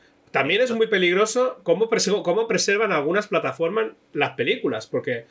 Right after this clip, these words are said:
Speaker 1: Intentan adecuarlas a, a la, a la moral dominante, ¿sabes?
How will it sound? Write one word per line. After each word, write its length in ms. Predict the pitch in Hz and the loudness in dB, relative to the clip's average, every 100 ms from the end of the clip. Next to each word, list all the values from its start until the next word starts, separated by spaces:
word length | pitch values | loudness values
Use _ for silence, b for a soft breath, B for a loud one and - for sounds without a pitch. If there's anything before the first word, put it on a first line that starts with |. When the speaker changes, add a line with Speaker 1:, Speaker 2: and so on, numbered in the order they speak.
| b b b b _ _ _ _ _ - | b b b b _ _ _ _ _ -6
Speaker 1:
Intentan 460 | 127 127 151 214 214 | -4 0 0 2 2
adecuarlas 720 | 190 - 170 196 240 247 - | 2 0 0 2 0 0 -2
a, 560 | 156 143 135 127 120 | 0 2 4 2 0
a 200 | 127 139 131 | 0 0 2
la, 580 | 123 117 117 110 110 | 2 0 -2 -4 -6
a 120 | 127 131 | -2 0
la 100 | 127 | 2
moral 540 | 127 139 160 180 185 | 2 2 2 2 0
dominante, 640 | - 143 165 254 - 113 | 0 0 0 0 -4 -10
¿sabes? 340 | - 143 233 | -6 -4 -4